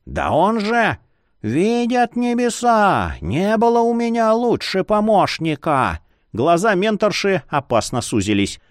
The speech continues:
Она вознамерилась что-то сказать, даже рот приоткрыла.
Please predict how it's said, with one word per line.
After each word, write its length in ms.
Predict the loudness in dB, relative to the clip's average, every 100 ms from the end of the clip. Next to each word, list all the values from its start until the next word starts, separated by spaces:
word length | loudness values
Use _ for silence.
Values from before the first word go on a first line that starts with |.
| _ _
Она 320 | -2 0 2
вознамерилась 680 | 2 0 0 0 0 0
что-то 380 | -2 -4 -4 -2
сказать, 680 | -4 -2 -2 0 -2 -4 -16 _ _
даже 440 | 0 2 4 2
рот 240 | 2 -2
приоткрыла. 840 | -2 0 0 -2 -2 2 2 0